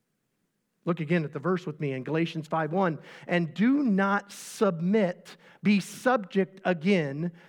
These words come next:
to a yoke of slavery."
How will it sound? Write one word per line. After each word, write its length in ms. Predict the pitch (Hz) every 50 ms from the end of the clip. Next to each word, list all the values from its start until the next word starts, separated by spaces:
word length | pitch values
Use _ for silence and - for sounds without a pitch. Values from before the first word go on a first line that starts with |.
| - _
to 220 | - 196 185 170 165
a 20 |
yoke 540 | 156 151 151 185 190 165 156 151 - - - - _
of 180 | - 160 156 147
slavery." 1000 | - - - - - - 180 190 196 202 185 151 131 120 107 90 87 92 - 117